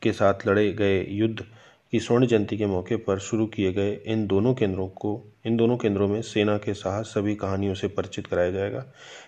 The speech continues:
इस परिसर में घुसते ही आप विभिन्न युद्धों के इस्तेमाल में किए गए टैंकों, विमानों, अन्य, अ, सैन्य व-, वाहनों को देख सकेंगे। बाहर दीवारों पर इन युद्धों के हीरो के नाम, हीरो के नाम और परिचय मिलेंगे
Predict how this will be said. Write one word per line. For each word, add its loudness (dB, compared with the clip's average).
इस 0
परिसर 4
में 4
घुसते 0
ही 4
आप 2
विभिन्न 4
युद्धों 0
के -4
इस्तेमाल 0
में -2
किए -2
गए 0
टैंकों, 2
विमानों, 2
अन्य, 0
अ, -6
सैन्य 4
व-, 0
वाहनों 0
को 0
देख -2
सकेंगे। -8
बाहर 4
दीवारों 4
पर 4
इन 4
युद्धों 0
के -4
हीरो 0
के 0
नाम, 0
हीरो 4
के -2
नाम 0
और 6
परिचय 2
मिलेंगे -4